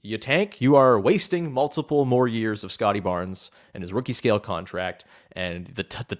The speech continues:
the clock ticks when you have a good player. And if Scotty Barnes becomes the player that everyone thinks and hopes he's gonna be, he's someone that you're not gonna wanna piss off because you've spent, you know, the first four years of his career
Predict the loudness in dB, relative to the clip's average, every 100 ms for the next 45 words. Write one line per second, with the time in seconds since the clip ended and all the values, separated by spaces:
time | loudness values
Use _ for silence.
0 | _ -12 0 0 2 4 4 4 -2 0
1 | 2 2 2 -2 0 0 0 0 -4 -2
2 | 4 4 4 -2 -2 -8 -6 -6 -2 -4
3 | 0 2 4 2 0 0 0 -2 -2 -6
4 | -4 -6 -4 -6 -4 -6 -2 0 2 2
5 | 0 -6 _ _ _ _ _ -4 0 2
6 | 2 0 2 2 2 2 2 0 -4 -2
7 | 4 4 2 -4 -2 -4 -8 -6 -6 -6
8 | -8 -12 -6 -6 -4 -4 -4 -2 0 2
9 | -2 -2 -6 -4 0 0 0 -2